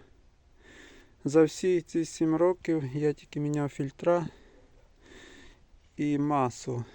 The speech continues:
Так, вона ні разу не поламалася. Е, купив її із пробігом сорок вісім тисяч. Зараз, е, на спідометрі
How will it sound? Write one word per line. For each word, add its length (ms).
Так, 400
вона 500
ні 100
разу 300
не 100
поламалася. 840
Е, 480
купив 340
її 400
із 360
пробігом 600
сорок 420
вісім 320
тисяч. 580
Зараз, 500
е, 340
на 80
спідометрі 840